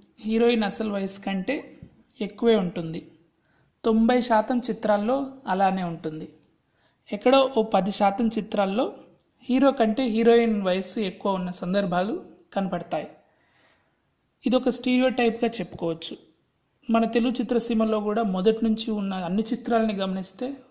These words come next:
ఓ తొంభై శాతం చిత్రాల్లో హీరో వయసు ఎప్పుడూ హీరోయిన్ వయసు కంటే ఎక్కువే ఉంటుంది. ఇద్దరు ముగ్గురు హీరోయిన్లు ఉన్నా కూడాను హీరో వయసే ఎక్కువ ఉంటుంది.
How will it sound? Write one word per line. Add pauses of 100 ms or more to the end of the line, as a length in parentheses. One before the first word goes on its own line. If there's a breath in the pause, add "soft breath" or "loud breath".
(160)
ఓ
తొంభై
శాతం
చిత్రాల్లో (800 soft breath)
హీరో
వయసు
ఎప్పుడూ
హీరోయిన్
వయసు
కంటే
ఎక్కువే
ఉంటుంది. (600)
ఇద్దరు
ముగ్గురు
హీరోయిన్లు
ఉన్నా
కూడాను (1400)
హీరో
వయసే
ఎక్కువ
ఉంటుంది.